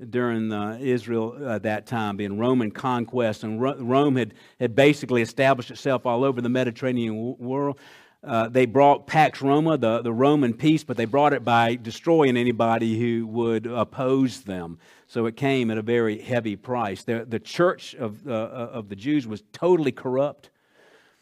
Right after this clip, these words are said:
Uh, there, there was very little hope in the outside world. And yet, these quiet of the land, they weren't looking for rebellion. They weren't looking for the Romans to be destroyed. They weren't looking for vengeance. They were looking for Messiah,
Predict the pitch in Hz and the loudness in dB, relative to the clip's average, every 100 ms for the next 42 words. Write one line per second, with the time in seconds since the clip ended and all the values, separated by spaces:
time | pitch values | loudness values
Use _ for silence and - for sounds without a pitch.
0 | _ - 135 123 123 131 123 143 139 135 | _ -10 -2 0 -2 -4 2 2 4 2
1 | 143 127 104 160 202 170 175 147 - 196 | 4 2 2 2 4 4 2 0 -2 0
2 | 127 - 127 127 139 147 - 135 123 135 | 0 -2 -6 -4 -6 -8 -8 -6 -4 -2
3 | 127 135 156 175 135 127 113 175 180 151 | -2 0 2 2 0 -6 -2 -2 -2 -6
4 | - - 151 156 175 180 165 160 156 151 | -10 -6 0 0 2 0 -2 -2 0 2
5 | 143 110 113 139 180 202 170 170 175 165 | 2 0 0 0 0 0 0 0 -2 -4
6 | 170 165 165 143 160 170 175 175 156 131 | -6 -4 -4 -2 0 0 -2 -4 -2 -2
7 | 156 165 151 151 156 151 160 151 139 143 | 0 -2 -2 -2 -2 -6 -4 -2 0 0
8 | 156 151 147 139 151 143 - - 156 156 | -2 -4 -8 -4 -4 -4 -10 -6 -4 -2
9 | 120 131 156 156 156 156 147 156 143 131 | -2 -2 -2 -4 -4 -4 -8 -8 -6 -2
10 | 143 143 147 147 - 139 143 107 117 131 | -2 -2 -8 -10 -8 -6 -6 -6 -8 -8
11 | 143 135 135 131 131 - 104 92 90 82 | -8 -8 -10 -10 -10 -12 -12 -12 -12 -14